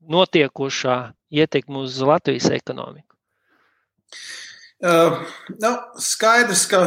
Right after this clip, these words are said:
Speaker 2: uh, sankcijas un, es teiktu, ekonomiskās sadarbības saišu, uh, saraušana ar Krieviju, um, Latvijas ekonomiku ietekmēs,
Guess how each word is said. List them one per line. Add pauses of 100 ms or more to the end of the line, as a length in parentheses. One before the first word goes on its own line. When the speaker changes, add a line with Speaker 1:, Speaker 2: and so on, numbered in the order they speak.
(320)
Speaker 2:
uh,
sankcijas
un, (220)
es
teiktu,
ekonomiskās
sadarbības
saišu,
uh,
saraušana
ar
Krieviju, (160)
um, (220)
Latvijas
ekonomiku
ietekmēs,